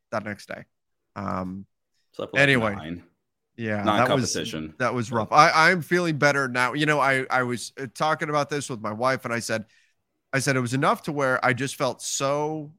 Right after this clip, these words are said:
Speaker 1: exhausted from the trip. Like, I went to do the intro of one of our videos, and I, I, like, went to kinda have the energy on the intro to do the "Hello, Lakers Nation," you know?
Speaker 2: Hello.
Speaker 1: And I just, it
Speaker 2: <laughs>
Speaker 1: just wasn't there.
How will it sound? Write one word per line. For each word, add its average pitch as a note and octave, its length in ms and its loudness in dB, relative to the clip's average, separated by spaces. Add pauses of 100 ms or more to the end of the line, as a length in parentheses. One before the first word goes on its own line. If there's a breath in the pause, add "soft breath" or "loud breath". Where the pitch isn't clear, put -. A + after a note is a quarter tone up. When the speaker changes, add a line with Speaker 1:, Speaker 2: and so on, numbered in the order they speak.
Speaker 1:
exhausted A#2+ 840 -2
from A2+ 120 -8
the G#2+ 80 -6
trip. C#3 320 -2
Like, A2+ 160 -4
I A#2 80 0
went C#3+ 280 -2
to C#3+ 80 -6
do C3+ 140 0
the B2+ 160 -2
intro C#3 440 -2
of A#2 200 -4
one B2 140 -4
of A2+ 100 -2
our A2 140 0
videos, D#3+ 540 -2 (640 loud breath)
and D3 120 10
I, C#3+ 160 8
I, C#3 80 8
like, C3+ 220 4
went D3+ 380 0
to C#3+ 120 -2
kinda C#3+ 260 0
have D3 220 2
the C#3+ 180 -2
energy F#3 440 0
on E3 180 -2
the C#3+ 200 -2
intro E3+ 340 -2
to D#3 100 -8
do D3+ 160 2
the C3 180 0
"Hello, G3+ 420 2
Lakers C#3 420 -4
Nation," C#3 200 -6
you - 80 2
know? C#3 280 0
Speaker 2:
Hello. - 180 -12 (120)
Speaker 1:
And E3 160 4
I D3 100 4
just, E3 300 -2 (100)
it C#3+ 160 0
Speaker 2:
<laughs> - 0 -
Speaker 1:
just C3 360 -2
wasn't A2+ 380 -6
there. C#3 300 -4